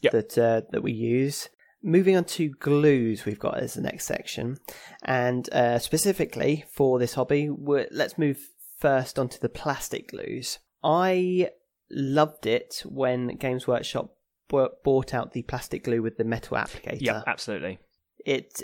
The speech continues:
Speaker 2: uh, is so much better. I think it's, I think they actually divide them into plastic glue, thick and thin. This is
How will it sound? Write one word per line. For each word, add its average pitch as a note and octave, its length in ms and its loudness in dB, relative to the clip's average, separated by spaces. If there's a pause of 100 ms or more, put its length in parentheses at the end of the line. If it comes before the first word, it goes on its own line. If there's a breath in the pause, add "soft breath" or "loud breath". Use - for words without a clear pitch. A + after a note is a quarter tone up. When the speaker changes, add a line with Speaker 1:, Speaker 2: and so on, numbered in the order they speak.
Speaker 2:
uh, A#2+ 240 4
is A#2+ 380 -4
so D3+ 520 0
much C3 220 -2
better. A2+ 140 0
I A2 80 2
think D3 180 -4
it's, - 260 -6 (120)
I - 180 -8
think D3+ 220 -2
they B2 120 2
actually A2+ 300 -4
divide A#2 380 -2
them A2 120 -2
into G#2+ 360 -6
plastic - 380 -10
glue, G#2+ 440 -4 (220)
thick A#2 220 -4
and G#2 120 -8
thin. A2+ 300 -2
This A2+ 140 -2
is E3+ 40 -2